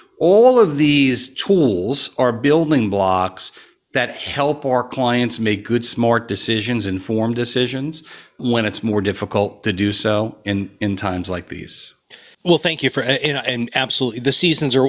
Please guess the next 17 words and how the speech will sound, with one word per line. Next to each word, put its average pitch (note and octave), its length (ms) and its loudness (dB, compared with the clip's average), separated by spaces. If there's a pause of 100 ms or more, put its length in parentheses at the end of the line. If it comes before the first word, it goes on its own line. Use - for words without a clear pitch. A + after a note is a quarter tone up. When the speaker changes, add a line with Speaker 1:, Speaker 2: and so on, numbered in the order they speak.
Speaker 2:
are C#3 160 2
wildly D3 540 2
important A2+ 440 -2
for A#2 160 -2
your, A2 240 -6
for B2 200 -6
your G#2+ 140 -4
process A#2+ 580 0 (380)
and C3+ 240 0
really C3+ 280 4
looking A#2 420 0
at A2 160 -4
things, A#2 320 -4
doing D3 280 0
the A#2 60 2
rebalancing. A2+ 800 -2 (500)
But F3 220 -2